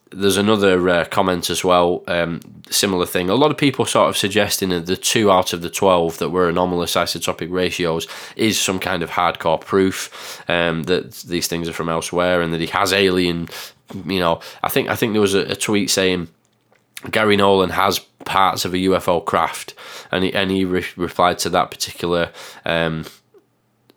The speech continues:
uh, tweet saying, "I don't ever recall going that far.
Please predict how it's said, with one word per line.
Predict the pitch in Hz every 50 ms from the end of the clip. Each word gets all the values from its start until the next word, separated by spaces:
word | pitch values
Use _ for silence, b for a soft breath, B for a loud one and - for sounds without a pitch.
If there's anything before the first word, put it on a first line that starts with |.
| _ - -
uh, | 82 82 80 80 -
tweet | - - - 101 95 90 87 -
saying, | - - - - - 92 87 87 85 85 82 B B B B B B
"I | - 98
don't | - 123 127 92
ever | 113 117 110 110
recall | 107 101 101 - 110 101 101 98 98 95 92 - _ - - - -
going | - 98 98 95 92 90 87
that | - - - -
far. | - - 92 82 82 80 87 92 -